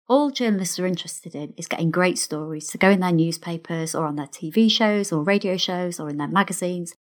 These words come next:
So as long as you're going to them with a great pitch or story idea, that's all they want to know about. That's all they want to hear about. Um, so you don't need to have a really amazing press release or press kit or anything like that.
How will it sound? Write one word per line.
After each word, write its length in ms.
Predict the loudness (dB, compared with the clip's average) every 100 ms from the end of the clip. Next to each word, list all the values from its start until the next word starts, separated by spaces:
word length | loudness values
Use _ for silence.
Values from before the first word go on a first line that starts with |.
| _ -2
So 180 | 0 2
as 80 |
long 160 | 4 4
as 80 | 2
you're 80 | 0
going 260 | 2 2
to 120 | 0 -4
them 200 | -6 -4
with 120 | -2
a 40 |
great 460 | 2 2 2 -6 _
pitch 400 | -12 -10 -10 -8
or 160 | -8 -8
story 380 | -4 2 4 4
idea, 460 | 2 -2 -2 -4 -8 _ _ _ 0
that's 200 | 2 2
all 120 | 2
they 140 | 2
want 180 | 2 0
to 140 | -2 -6
know 80 |
about. 320 | -6 -10 -14 _ _ _ -6
That's 180 | -6 2
all 180 | 8 8
they 60 | 8
want 160 | 2
to 100 | 0
hear 160 | -2 0
about. 420 | 2 2 2 0 -10 _ _ _ 2
Um, 300 | 4 4 0
so 140 | -6
you 120 | -6
don't 240 | 4 6 6
need 160 | 2
to 60 | -6
have 160 | -6 -2
a 80 |
really 440 | 4 4 6 4 2
amazing 540 | 0 0 0 -2 -6
press 340 | -6 -4 -2 0
release 320 | 0 0 -4
or 120 | -12
press 360 | -8 -4 -2 -2
kit 220 | -6 -2
or 160 | 0 6
anything 340 | 8 8 6
like 240 | -4 -4 -2
that. 220 | -2